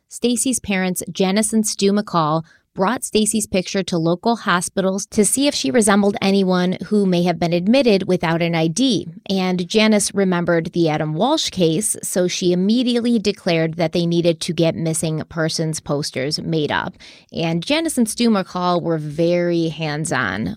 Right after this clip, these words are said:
with, uh, the search for Stacy, Susie, and, and Cheryl. They, they made a ton of posters, and I was seeing in the comment section, some people who live in Springfield said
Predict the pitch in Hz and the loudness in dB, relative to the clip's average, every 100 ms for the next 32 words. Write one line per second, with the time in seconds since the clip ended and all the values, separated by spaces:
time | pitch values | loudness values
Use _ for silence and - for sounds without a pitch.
0 | - 180 147 156 156 143 131 117 175 165 | -10 -4 -4 -2 -4 -2 -4 -4 -4 -2
1 | - 160 156 - 151 147 156 170 160 - | -2 -4 -6 -8 -6 -4 -4 -2 -2 -2
2 | 156 160 165 156 156 147 147 - - - | -6 -4 -2 -2 -2 -6 -8 -10 -20 -20
3 | _ 175 156 151 151 - - - - 165 | _ -4 -2 -2 -4 -6 -10 -16 -8 -6
4 | 165 - 185 160 135 - - 175 170 160 | -4 -4 -2 -2 -2 -6 -2 0 2 0
5 | - 175 180 160 - - 214 233 226 - | -2 0 0 -4 -8 -4 -2 0 -2 -2
6 | 185 175 185 180 170 180 175 180 - 214 | 0 0 -2 -2 -2 -2 -2 -2 -2 -2
7 | 208 202 170 175 208 214 202 170 170 - | 0 -2 -2 -4 0 0 0 -2 -4 -2
8 | 175 170 185 180 180 175 170 170 175 170 | -4 -4 -4 -4 -2 -2 0 0 0 -4
9 | - 196 196 170 - 170 170 | -4 -4 0 -2 0 -2 -2